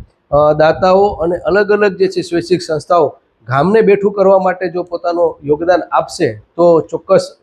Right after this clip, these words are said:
જે ગાંધીજીનું સ્વપ્ન હતું કે ગામડા સમૃદ્ધ હશે તો દેશ સમૃદ્ધ બનશે, કારણ કે શહેરો જે છે ને એ સમસ્યાનું કારણ કદાચ બની શકે જો બધા જ લોકો ત્યાં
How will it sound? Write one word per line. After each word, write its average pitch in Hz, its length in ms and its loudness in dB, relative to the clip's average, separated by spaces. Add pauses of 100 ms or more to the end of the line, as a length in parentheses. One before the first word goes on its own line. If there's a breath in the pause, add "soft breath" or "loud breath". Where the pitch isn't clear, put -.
જે 160 260 2
ગાંધીજીનું 151 480 -4
સ્વપ્ન 151 280 -6
હતું 139 260 -2
કે 139 80 -10
ગામડા 131 360 0
સમૃદ્ધ 180 400 0
હશે 165 180 -4
તો 147 140 -8
દેશ 165 240 0
સમૃદ્ધ 160 420 -8
બનશે, 151 300 -2 (420 soft breath)
કારણ 165 120 0
કે 170 80 -2
શહેરો 180 460 4
જે 185 180 0
છે 208 160 -6
ને 127 140 -10 (340)
એ 196 120 -2
સમસ્યાનું 175 720 0
કારણ 160 280 0
કદાચ 151 320 -2
બની 139 200 -6
શકે 127 300 -12
જો 123 120 -10
બધા 131 280 0
જ 143 140 -2
લોકો 143 200 -4
ત્યાં 127 180 -4